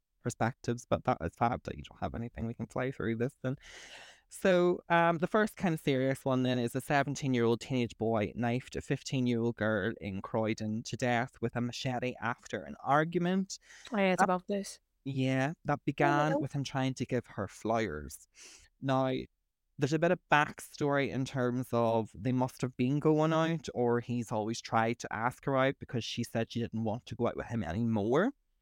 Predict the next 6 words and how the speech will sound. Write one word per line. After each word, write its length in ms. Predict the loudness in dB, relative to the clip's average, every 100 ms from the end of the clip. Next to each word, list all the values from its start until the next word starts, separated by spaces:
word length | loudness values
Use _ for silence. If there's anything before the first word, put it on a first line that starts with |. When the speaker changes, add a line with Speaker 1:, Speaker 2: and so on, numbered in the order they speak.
| _ -20 _
Speaker 1:
and 160 | -2 0
refused 400 | 0 2 0 2
the 60 | -2
flowers, 480 | 2 2 4 4 0
and 240 | 0 2
this 400 | 0 -2 -10 -18